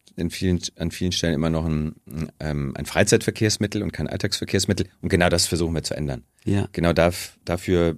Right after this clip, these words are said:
Speaker 1: bin ich damals angetreten und genau dafür haben wir ganz viele Überzeugungstäter auch bei unseren Kolleginnen und Kollegen, die sagen, ja, wir wollen wirklich Mobilität verändern.
Speaker 2: Ja.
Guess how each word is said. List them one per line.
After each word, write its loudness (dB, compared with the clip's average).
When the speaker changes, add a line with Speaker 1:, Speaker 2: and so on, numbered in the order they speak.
Speaker 1:
bin 2
ich 2
damals 4
angetreten 0
und -4
genau 2
dafür 2
haben 2
wir 2
ganz 0
viele 4
Überzeugungstäter 4
auch 4
bei 2
unseren 2
Kolleginnen 2
und 4
Kollegen, 2
die 2
sagen, 6
ja, 6
wir 8
wollen 6
wirklich 4
Mobilität 2
verändern. -2
Speaker 2:
Ja. 0